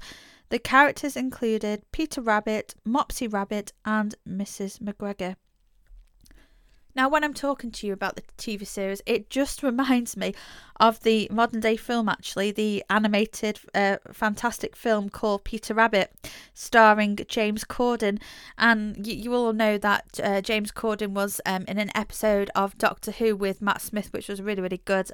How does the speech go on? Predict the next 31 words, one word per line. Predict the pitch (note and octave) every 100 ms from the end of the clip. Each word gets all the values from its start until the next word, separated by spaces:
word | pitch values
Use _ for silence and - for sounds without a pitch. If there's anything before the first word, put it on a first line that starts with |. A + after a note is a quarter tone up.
| -
episode, | G3+ - A3 G3
actually. | - - F#3 G3 - - - - -
So, | - - C#4+ C#4 G#3+ - _ -
back | - D4 -
to | - C4+
the, | B3 A3+ A3+ -
uh, | - G#3 G3+ G3
two | - - C#4
thousand | B3+ A#3+ A3 A3 G#3 G3+
and | - -
eighteen | A3 - - A3+ A3
film | G#3+ - G#3+ G3+ - - _ _
Peter | - A3 -
Rabbit | G#3+ G#3+ G3 F#3 -
with | G3+ F#3+ -
James | G3+ G3 G3
Corden. | - B3 B3 G#3+ G3 - _ _ _ _ _ - -
I | D#4
absolutely | F#4 - D4 - G3+
love | A3+ -
this, | F#3 F#3+ -
and | G#3 G#3 A3 - - -
again, | - - C#4 C#4+ C#4
this | C4
is | B3+
on | A#3
the | A3
Spotify | - - - - G#3+ G#3+
playlist | - G#3 G3+ G#3
which | - -
accompanies | A3+ - A3+ - G#3+ G#3+ G#3+